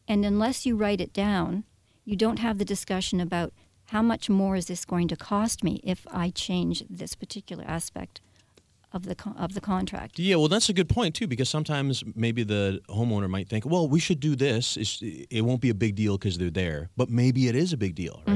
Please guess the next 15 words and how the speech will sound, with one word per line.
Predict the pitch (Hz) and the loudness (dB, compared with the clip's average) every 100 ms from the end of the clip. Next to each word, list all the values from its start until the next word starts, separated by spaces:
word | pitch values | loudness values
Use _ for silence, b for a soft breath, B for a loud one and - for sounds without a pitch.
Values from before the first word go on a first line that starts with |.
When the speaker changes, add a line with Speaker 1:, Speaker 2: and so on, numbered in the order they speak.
| 202 | 6
Speaker 1:
Mm-hmm. | 208 180 190 196 | 4 2 -2 0
Yeah, | 170 | 0
so | - | 0
it's | 202 - | -4 0
really | 240 226 | 2 4
important | 208 - 190 175 | 2 0 -2 -2
to | 175 - | -4 -2
ask, | 160 185 - - b | -2 -4 -8 -20 b
"How | - 220 | -2 2
much | 233 208 | 2 2
is | 208 180 | -2 -4
this | 185 | -6
going | - 180 | -2 -2
to | 180 | -2
cost | - 170 165 - | -2 -2 -2 -8